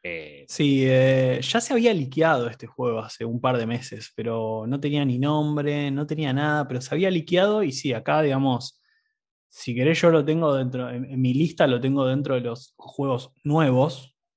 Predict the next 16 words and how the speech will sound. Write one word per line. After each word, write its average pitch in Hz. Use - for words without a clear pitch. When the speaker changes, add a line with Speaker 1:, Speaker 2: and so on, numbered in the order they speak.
Speaker 2:
que 117
se 151
Speaker 1:
Sí. 127
Speaker 2:
que, 110
que -
no 123
se 127
sabían, 123
digamos, 120
que 117
no, 117
que -
no 123
tenían 127
nada, 120
¿no? 196